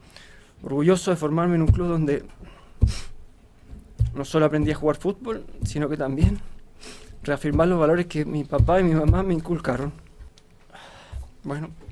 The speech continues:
a nuestra gente, gracias por siempre,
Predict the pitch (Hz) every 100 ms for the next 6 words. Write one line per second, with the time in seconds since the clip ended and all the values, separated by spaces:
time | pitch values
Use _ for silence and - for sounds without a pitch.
0 | - - - 160 139 127 - 190 180 196
1 | 175 - - - - - - - - -
2 | - - - - - - - 156 139 160
3 | - 131 - 202 - 214